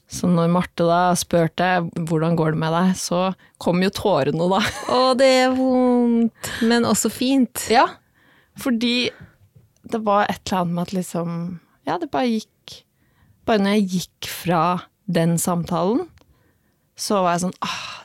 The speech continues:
Speaker 1: digg, ah, digg at jeg sa det. Ah, så tøff jeg var.»
Speaker 2: Du var tøff.
Speaker 1: Ja, jeg, takk.
Speaker 2: Fordi det er noe i oss som bare, som f-, at man får litt lyst til å bare si,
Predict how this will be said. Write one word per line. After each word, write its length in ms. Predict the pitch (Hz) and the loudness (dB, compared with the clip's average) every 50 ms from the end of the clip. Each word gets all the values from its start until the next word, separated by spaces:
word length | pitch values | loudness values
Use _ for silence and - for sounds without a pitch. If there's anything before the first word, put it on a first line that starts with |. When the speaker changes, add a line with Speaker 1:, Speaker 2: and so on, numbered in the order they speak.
| - - - | -20 -20 -18
Speaker 1:
digg, 160 | - - - _ _ _ | -20 -20 -20 _ _ _
ah, 320 | 190 170 151 156 147 - - _ | -4 -2 -2 -6 -10 -12 -18 _
digg 260 | - - 156 - - 175 | -8 -8 -8 -6 -8 -10
at 120 | 175 - | -10 -10
jeg 120 | - - | -12 -12
sa 200 | - - 175 175 | -10 -8 -8 -8
det. 120 | 190 196 196 - _ _ _ _ _ _ - _ _ _ _ _ | -8 -8 -10 -12 _ _ _ _ _ _ -20 _ _ _ _ _
Ah, 200 | - 196 185 180 - | -2 -2 -2 -2 -2
så 160 | - - 175 - - | -4 -4 -4 -4 -6
tøff 360 | - - 220 202 - - - | -4 -4 -4 -4 -4 -6 -2
jeg 120 | 214 208 240 | 0 2 2
var.» 200 | 240 294 311 254 - - _ _ _ - _ _ _ _ _ _ _ _ | 4 2 0 0 -4 -14 _ _ _ -20 _ _ _ _ _ _ _ _
Speaker 2:
Du 140 | - 247 285 | 0 2 4
var 280 | 262 254 226 247 302 349 | 4 4 4 4 2 2
tøff. 420 | - - 381 359 - - - - - _ - | 2 2 0 0 0 -6 -12 -16 -18 _ -4
Speaker 1:
Ja, 140 | 226 247 277 311 320 320 | -2 0 2 2 0 0
jeg, 140 | 339 - - - 226 - - | -2 -4 -8 -12 -12 -12 -8
takk. 400 | - - 302 - _ _ - - - - _ - - - - - - - _ _ _ | -6 -6 -6 -6 _ _ -14 -14 -14 -16 _ -10 -10 -10 -10 -10 -18 -20 _ _ _
Speaker 2:
Fordi 220 | - - 269 277 262 | -4 0 0 2 2
det 80 | 269 - | 2 2
er 220 | - 226 254 277 285 | 2 2 4 4 4
noe 300 | 277 254 240 226 220 220 - - | 4 4 4 4 4 2 2 0
i 640 | 202 190 190 190 190 190 190 190 190 190 185 185 | 0 0 2 2 2 2 2 2 2 2 2 2
oss 140 | 190 190 - | 0 0 0
som 240 | - - 214 208 202 | -2 -2 0 0 2
bare, 240 | 190 185 180 175 175 175 | 2 2 2 2 0 0
som 200 | - - 185 185 | 0 -2 -4 -4
f-, 220 | - - - - - 208 | -4 -10 -18 -14 -10 -8
at 160 | - - - - | -8 -6 -2 -2
man 80 | 196 | -2
får 220 | 185 - 190 185 185 | -2 0 -2 0 0
litt 100 | 185 180 | 0 0
lyst 280 | 175 160 - - - - | 0 -2 -4 -6 -4 -2
til 160 | 180 180 180 | 0 2 2
å 200 | 180 180 170 180 180 | 2 2 2 0 0
bare 180 | 185 180 170 165 | 0 2 2 0
si, 520 | - - - 180 165 165 170 175 180 | 0 -2 -2 -2 0 0 2 2 2